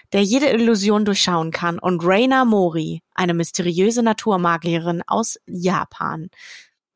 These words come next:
Zwischen den mächtigen Adepten beginnt ein Spiel auf Leben und Tod.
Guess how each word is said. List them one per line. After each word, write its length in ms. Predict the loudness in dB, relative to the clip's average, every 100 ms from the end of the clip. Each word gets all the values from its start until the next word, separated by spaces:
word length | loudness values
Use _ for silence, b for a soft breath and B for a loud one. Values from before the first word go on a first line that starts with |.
| _
Zwischen 360 | -6 -2 0 2
den 180 | 2 2
mächtigen 420 | -2 -2 -4 -2
Adepten 760 | -2 -2 -4 _ -10 -10 -10 -8
beginnt 320 | -6 -6 -6
ein 100 | -4
Spiel 420 | -4 -4 -4 -4 -4
auf 220 | -6 -6 -6
Leben 480 | -2 -2 -2 -6
und 280 | -4 -6 -6
Tod. 540 | -10 -14 -18 -14 -12